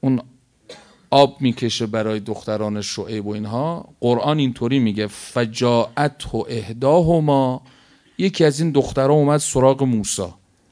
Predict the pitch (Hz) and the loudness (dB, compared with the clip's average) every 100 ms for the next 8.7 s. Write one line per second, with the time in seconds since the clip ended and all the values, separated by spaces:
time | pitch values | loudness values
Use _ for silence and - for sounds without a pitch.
0 | _ _ _ _ _ _ _ _ _ _ | _ _ _ _ _ _ _ _ _ _
1 | - 156 196 - 170 147 139 143 131 127 | 2 6 6 2 -4 -2 -2 0 0 -2
2 | - 131 131 120 120 120 113 120 117 127 | -2 -2 0 -2 0 2 2 0 -2 -4
3 | 120 117 117 113 117 110 127 147 165 165 | -6 -4 -4 -2 -4 -4 -4 -4 -2 -2
4 | 127 110 - - 160 160 - 160 165 127 | -2 -4 -6 -2 0 0 0 -2 -2 -2
5 | 110 113 - 117 - 113 110 107 - 139 | -2 -4 -4 -6 -6 -2 0 0 0 2
6 | 127 113 98 87 92 101 _ _ _ _ | 4 2 0 -6 -12 -20 _ _ _ _
7 | _ _ _ 113 110 107 - - 107 - | _ _ _ -4 -2 -2 -6 -8 -10 -8
8 | 104 107 107 104 - 131 131 | -8 -6 -4 -6 -2 0 2